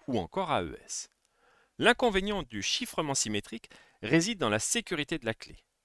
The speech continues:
Si celle-ci est compromise, tout le système s'effondre. C'est pourquoi on gère souvent les clés dans des K M S, des Key Management Systems. On utilise souvent le chiffrement symétrique pour la protection des fichiers sur un disque dur par exemple.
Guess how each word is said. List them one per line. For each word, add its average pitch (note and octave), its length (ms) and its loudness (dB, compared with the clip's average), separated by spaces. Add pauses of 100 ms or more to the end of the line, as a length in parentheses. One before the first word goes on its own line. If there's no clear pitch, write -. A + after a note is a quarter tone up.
(120)
Si - 160 -2
celle-ci D#3 360 4
est D#3 60 2
compromise, C3+ 640 -2 (360)
tout C#4 140 -2
le A3 100 -2
système E3 340 -4
s'effondre. - 560 -6 (340)
C'est - 140 2
pourquoi A#3+ 460 0
on A2 160 2
gère G2+ 200 0
souvent G3+ 280 -4
les A#2+ 160 -2
clés - 160 -6
dans A#2+ 120 -4
des F2 140 -8
K - 140 -2
M B2+ 220 4
S, - 280 -2
des G#2 160 -4 (140)
Key - 100 -10
Management B2+ 460 -2
Systems. - 400 -6 (160)
On F3+ 160 4
utilise G#3+ 360 -2
souvent A#3+ 280 0
le C3+ 120 0
chiffrement D#3 440 -2
symétrique D3 520 -4
pour G2+ 140 0
la D#2+ 100 0
protection G3 440 -2
des A#2+ 100 -6
fichiers G2+ 300 -6
sur - 220 -10
un D2+ 100 -10
disque - 340 -4
dur - 160 -10
par F2+ 180 -6
exemple. - 460 -12